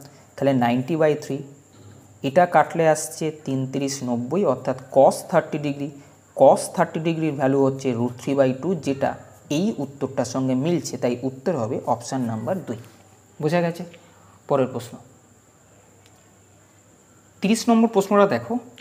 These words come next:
এটার মান নির্ণয় করতে দিয়েছে, অপশান দেওয়া আছে এইগুলো। অপশান যদি খেয়াল করো, অপশানের মধ্যে আলফা আর বিটা দুটো অ্যাঙ্গেলই আছে। এখানে যেমন sin টু আলফা, এখানে sin টু বিটা, অর্থাৎ অপশান যেখানে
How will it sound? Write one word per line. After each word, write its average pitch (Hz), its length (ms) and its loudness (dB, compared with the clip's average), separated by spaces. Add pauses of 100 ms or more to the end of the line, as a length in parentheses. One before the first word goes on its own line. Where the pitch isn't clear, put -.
(100)
এটার 196 300 6
মান 135 220 8
নির্ণয় 165 380 2
করতে 143 240 0
দিয়েছে, 175 340 0
অপশান 165 440 2
দেওয়া 123 240 2
আছে 120 200 -2
এইগুলো। 117 360 -4 (680)
অপশান 233 400 6
যদি 240 160 4
খেয়াল 175 320 4
করো, 123 320 -2
অপশানের 202 440 4
মধ্যে 196 460 2
আলফা 139 500 4
আর 151 200 4
বিটা 131 480 -2 (220)
দুটো 156 260 0
অ্যাঙ্গেলই 139 400 0
আছে। 104 200 -8 (480)
এখানে 156 280 -2
যেমন 147 180 0
sin 135 400 2
টু 131 140 4
আলফা, 127 280 2
এখানে 123 220 -2
sin 127 400 2
টু 135 100 -2
বিটা, 127 280 -4 (400)
অর্থাৎ - 300 2 (500)
অপশান 139 720 6
যেখানে 202 540 0